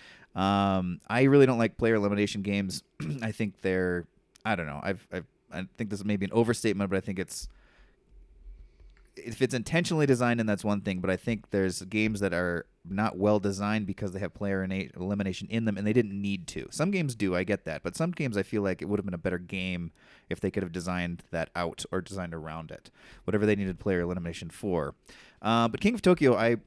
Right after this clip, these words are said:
it's become one of my favorites and go-to intro games, and, um, just because it's a really fun game, and the more you play it, the more silly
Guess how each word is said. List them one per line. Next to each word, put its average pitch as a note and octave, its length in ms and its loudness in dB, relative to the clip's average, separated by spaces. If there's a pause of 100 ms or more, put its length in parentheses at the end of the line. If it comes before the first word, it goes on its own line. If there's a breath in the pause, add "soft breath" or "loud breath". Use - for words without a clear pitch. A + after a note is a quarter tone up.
(640)
it's B2 200 -6
become D#3 240 0
one D3+ 80 2
of C#3+ 60 0
my C3 120 2
favorites A#2+ 380 2
and G#2 100 -2
go-to A2 500 4
intro G#2 220 0
games, G2+ 420 0
and, F2+ 380 -2
um, F2 320 -2
just - 140 -10
because B2+ 320 2
it's G#2+ 160 -2
a F#2+ 80 0
really G#2 200 4
fun C3+ 420 0
game, A#2 380 2
and G2 220 -2
the G#2 60 2
more A#2+ 340 4
you A2+ 520 6 (680 soft breath)
play C#3+ 380 4
it, F#2+ 220 2
the G#2 80 -2
more B2+ 580 2
silly B2+ 880 2